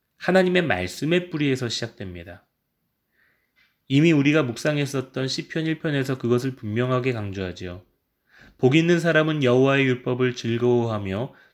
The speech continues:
주야로 그것을 묵상하는 사람이라고 말씀합니다. 그 말씀이 더 이상 즐거운 것이 아닐 때 우리는 말씀을 경홀히 여기며 가까이 하지 않게 되죠.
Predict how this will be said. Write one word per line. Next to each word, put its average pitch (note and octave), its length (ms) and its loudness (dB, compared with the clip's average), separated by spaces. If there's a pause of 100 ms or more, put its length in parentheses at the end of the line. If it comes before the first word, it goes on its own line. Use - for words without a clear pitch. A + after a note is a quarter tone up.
주야로 C3+ 540 2
그것을 B2 400 -2
묵상하는 A#2 720 -4
사람이라고 G#2+ 640 -4
말씀합니다. F2 840 -10 (680)
그 D3+ 100 2
말씀이 D3+ 440 4
더 A2 220 -2
이상 A#2+ 640 -4
즐거운 D3+ 560 2
것이 C#3+ 300 -2
아닐 A#2 360 0
때 A#2 420 -4
우리는 A#2 300 -2
말씀을 A#2+ 600 -2
경홀히 B2+ 480 2
여기며 A2 580 -4
가까이 A#2+ 460 -2
하지 A2+ 200 -2
않게 G2+ 300 -4
되죠. F#2 420 -10